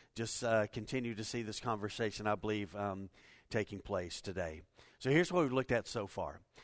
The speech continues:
So as Jesus has been sharing with Nicodemus about salvation, he has shared with Nicodemus, you and I, mankind, makes zero contribution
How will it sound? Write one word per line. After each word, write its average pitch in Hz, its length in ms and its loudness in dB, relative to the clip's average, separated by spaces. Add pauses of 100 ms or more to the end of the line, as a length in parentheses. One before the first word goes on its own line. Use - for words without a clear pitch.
(200)
So 131 120 0
as 123 120 0
Jesus 180 380 4
has 139 140 -4
been 147 140 0
sharing 147 320 4
with 135 160 0
Nicodemus 117 540 -2
about 113 240 4
salvation, 110 720 2 (360)
he 147 120 6
has 135 100 6
shared 180 320 6
with 147 100 2
Nicodemus, 123 720 0
you 170 260 4
and 190 140 12
I, 139 360 12
mankind, 147 840 10 (280)
makes 156 360 8 (100)
zero 208 720 12 (200)
contribution 151 1120 8